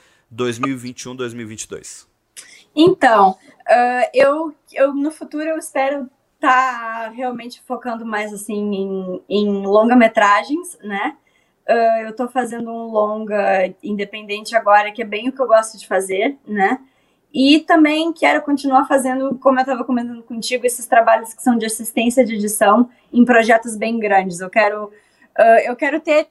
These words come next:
Speaker 2: essas duas oportunidades agora mo-, movendo pra frente, de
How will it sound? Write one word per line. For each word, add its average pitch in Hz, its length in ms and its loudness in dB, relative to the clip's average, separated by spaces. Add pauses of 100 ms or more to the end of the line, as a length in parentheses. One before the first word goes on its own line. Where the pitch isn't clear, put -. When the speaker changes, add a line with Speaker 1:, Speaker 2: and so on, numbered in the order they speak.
Speaker 2:
essas 285 380 -4
duas 302 220 -10
oportunidades 247 760 -2
agora 214 300 -4
mo-, 214 240 -10
movendo 214 300 -8
pra 220 160 -10
frente, 190 360 -16
de 226 280 -14